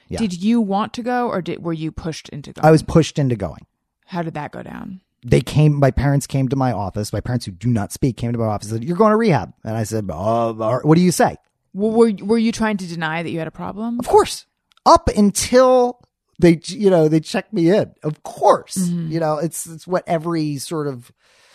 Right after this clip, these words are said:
Speaker 1: person does. And then when I became,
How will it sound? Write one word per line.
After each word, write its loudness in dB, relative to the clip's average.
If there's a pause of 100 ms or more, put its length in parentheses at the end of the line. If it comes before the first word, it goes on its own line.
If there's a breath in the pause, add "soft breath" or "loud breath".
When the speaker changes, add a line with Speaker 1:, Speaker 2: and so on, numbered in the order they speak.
(320 soft breath)
Speaker 1:
person 0
does. 0 (320 soft breath)
And 4
then 6 (240)
when 2
I 2
became, -4